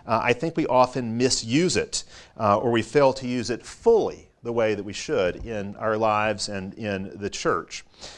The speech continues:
Uh, the parable of the prodigal son, uh, is certainly a, uh, a wonderful summary of the gospel. But it's more than just a summary of the gospel. It's really a story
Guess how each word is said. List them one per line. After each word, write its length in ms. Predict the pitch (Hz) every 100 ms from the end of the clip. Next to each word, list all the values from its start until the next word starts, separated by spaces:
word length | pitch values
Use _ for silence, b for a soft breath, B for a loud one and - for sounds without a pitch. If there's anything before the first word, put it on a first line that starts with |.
| B
Uh, 180 | 123 107
the 120 | 127
parable 300 | - 254 240
of 40 | 170
the 60 |
prodigal 420 | - 165 151 120
son, 460 | 110 - 135 107 190 - _ _ _ _ _ _ -
uh, 160 | 120 113
is 140 | 123
certainly 420 | - 180 151 135 117
a, 300 | 131 120 117 B B B
uh, 160 | - 117
a 80 | 123
wonderful 480 | 127 151 185 180 139
summary 640 | - - 175 143 117 104
of 400 | 113 117 104 98
the 80 | 117
gospel. 760 | 107 117 120 - - 101 87 - B B B -
But 260 | 123 147
it's 180 | 156 156
more 220 | 185 247
than 100 | 233
just 200 | 156 151
a 40 | 127
summary 360 | - 156 147
of 80 | 135
the 80 | 113
gospel. 480 | 117 120 123 - 113
It's 160 | -
really 160 | 240 247
a 40 |
story 760 | 113 - - 208 202 120 107 107